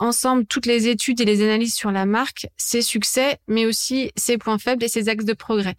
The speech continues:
Donc, du coup, on a une démarche qui est très, très collaborative sur les briefs. Euh, et c'est vrai qu'on a une agence qui, qui sait se remettre en question. Ils savent se réinventer pour proposer toujours des concepts qui sont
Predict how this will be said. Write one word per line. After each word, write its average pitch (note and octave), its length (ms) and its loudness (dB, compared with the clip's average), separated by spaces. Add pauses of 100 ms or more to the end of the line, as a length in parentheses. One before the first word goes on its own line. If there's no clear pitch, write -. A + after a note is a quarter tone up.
(240)
Donc, G3+ 140 4
du G#3+ 100 2
coup, C4+ 160 -4
on C4 100 4
a A#3+ 60 4
une G#3+ 140 2
démarche A3 340 0
qui - 80 -4
est G3+ 100 -4
très, C4+ 160 -4
très B3+ 200 -2
collaborative G#3+ 880 -2
sur G3+ 220 -2
les F#3+ 120 0
briefs. A3+ 340 -4 (520)
Euh, G3 260 0
et A3 140 0
c'est A3+ 160 0
vrai A#3+ 160 0
qu'on A#3 160 0
a G#3+ 60 2
une G#3 120 2
agence A#3 300 -2
qui, G3+ 360 -2
qui - 140 -6
sait C4+ 140 0
se - 100 -4
remettre A#3+ 260 0
en A3+ 60 0
question. A#3 520 -2
Ils G#3+ 100 -2
savent A3+ 240 -2
se G#3 80 -2
réinventer G#3 460 0
pour G#3 180 -4
proposer G#3+ 420 0
toujours A3+ 300 0
des G#3 140 0
concepts G#3+ 340 -2
qui - 140 -6
sont G#3 240 0